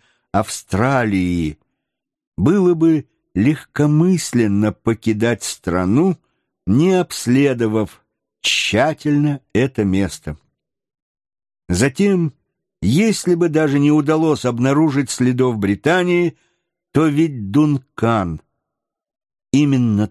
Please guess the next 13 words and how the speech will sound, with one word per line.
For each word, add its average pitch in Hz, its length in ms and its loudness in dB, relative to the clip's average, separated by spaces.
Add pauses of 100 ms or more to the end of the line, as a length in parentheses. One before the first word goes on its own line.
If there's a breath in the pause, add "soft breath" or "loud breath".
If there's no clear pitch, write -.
(100)
там 160 300 0
был 113 160 2
захвачен 98 680 -2
каторжниками. 101 1080 -2 (1120)
Быть 110 240 -2
может, 143 540 -2 (340)
происходил 110 640 -2
бой, 120 560 0 (1200)
и, 117 120 2
может 170 380 0
быть, 151 220 -2
на 147 160 2
берегу 151 680 0